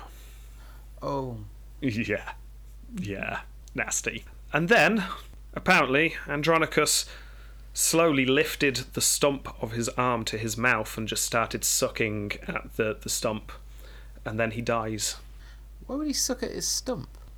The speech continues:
Speaker 2: Well, uh, apparently, um, according to Nicetas, people thought he was trying to revive himself using blood.
Speaker 1: I just, probably just gone a bit crazy. I don't
Speaker 2: He's
Speaker 1: know.
Speaker 2: probably just gone crazy through pain.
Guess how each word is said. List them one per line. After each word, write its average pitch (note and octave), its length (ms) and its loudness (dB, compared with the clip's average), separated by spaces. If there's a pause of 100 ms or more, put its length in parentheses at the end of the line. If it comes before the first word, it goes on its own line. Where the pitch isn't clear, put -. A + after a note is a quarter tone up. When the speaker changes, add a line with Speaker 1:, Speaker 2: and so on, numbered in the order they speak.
(100)
Speaker 2:
Well, D#3 160 4
uh, D3+ 440 2 (360)
apparently, B2 600 6
um, A#2 400 4
according B2 600 2
to - 260 -6
Nicetas, A#2 600 0
people B2+ 280 -2
thought A#2+ 320 -2
he A#2+ 80 -4
was A#2 180 0
trying A#2+ 440 0
to A2 360 -2
revive A#2 460 2
himself A2 640 -2
using G#2+ 340 -4
blood. A2 460 -4 (1300)
Speaker 1:
I G#2 80 -2
just, - 260 -14
probably F#2+ 220 -10
just - 180 -8
gone A2+ 80 -6
a F#2+ 40 -10
bit F#2+ 140 -8
crazy. G2+ 540 -6
I G2 120 -8
don't G2 120 -6
Speaker 2:
He's A2+ 180 0
Speaker 1:
know. - 60 -14
Speaker 2:
probably G#2 240 2
just G2+ 200 -2
gone G2+ 160 -2
crazy F#2+ 400 -2
through - 240 -10
pain. G2+ 420 -6